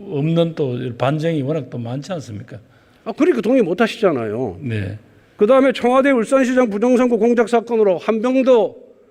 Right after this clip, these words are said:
Speaker 2: 전 정무수석, 백원우, 박형청 등 청와대 비서관 여섯 명이 기소가 됐습니다.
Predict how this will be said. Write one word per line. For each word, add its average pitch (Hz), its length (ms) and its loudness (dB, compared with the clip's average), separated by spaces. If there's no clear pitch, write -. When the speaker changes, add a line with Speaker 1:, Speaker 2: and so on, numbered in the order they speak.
Speaker 2:
전 226 180 4
정무수석, 208 480 2
백원우, 220 320 2
박형청 226 600 -2
등 240 240 -2
청와대 254 340 2
비서관 233 480 2
여섯 233 200 4
명이 240 200 2
기소가 165 300 -2
됐습니다. 95 500 -8